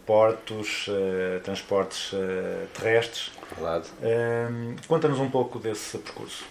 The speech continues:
Speaker 2: Hum. Então, bom, eu sou diretor de recursos humanos do Grupo tap neste momento, portanto estamos a falar de facto de transporte aéreo e não só, todas as empresas do Grupo tap. Ehm, mas antes disso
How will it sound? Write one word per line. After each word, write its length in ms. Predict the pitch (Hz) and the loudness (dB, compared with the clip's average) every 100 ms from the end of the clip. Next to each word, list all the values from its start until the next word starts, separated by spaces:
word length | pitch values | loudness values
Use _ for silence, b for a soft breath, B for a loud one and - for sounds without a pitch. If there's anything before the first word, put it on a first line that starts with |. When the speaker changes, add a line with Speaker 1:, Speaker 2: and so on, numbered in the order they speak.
| - 82 | -12 -6
Speaker 2:
Hum. 220 | 82 78 - B B B B | -6 -6 -8 B B B B
Então, 200 | 98 117 | -4 -2
bom, 300 | 90 82 78 | 0 0 2
eu 220 | 80 87 | 2 0
sou 180 | 78 98 | -2 -2
diretor 320 | 87 87 90 | 2 4 2
de 60 | 85 | 0
recursos 320 | - 95 - | -2 -4 0
humanos 280 | 90 82 78 | 2 2 2
do 80 | 78 | -2
Grupo 220 | 82 - | -4 2
tap 240 | 90 92 - - | 4 4 0 -10
neste 300 | 87 80 - | -6 -6 -2
momento, 240 | 92 - - | 0 0 -4
portanto 180 | - 82 | -12 -10
estamos 240 | - 80 | -6 -4
a 40 | 78 | 0
falar 180 | 80 82 | 2 2
de 100 | - | 2
facto 240 | 82 - | -2 -2
de 60 | - | -6
transporte 420 | 82 - 85 - | -4 0 0 4
aéreo 480 | 82 90 82 78 78 | 6 8 8 4 0
e 60 | |
não 120 | 80 | 0
só, 280 | 82 92 107 | 4 6 6
todas 400 | 107 92 78 76 | 4 -2 -2 -2
as 260 | 76 76 76 | -4 -4 -4
empresas 420 | 78 78 80 78 | -2 0 0 0
do 120 | 78 | -2
Grupo 200 | 80 80 | -4 -2
tap. 260 | - 95 - - B B B B B - | 4 4 2 -14 B B B B B 4
Ehm, 760 | 95 95 92 92 92 90 90 87 | 6 8 8 8 8 6 4 2
mas 200 | 90 87 | 2 4
antes 240 | 95 90 | 4 4
disso 680 | 92 95 - 95 90 87 85 | 2 0 2 0 0 -2 -6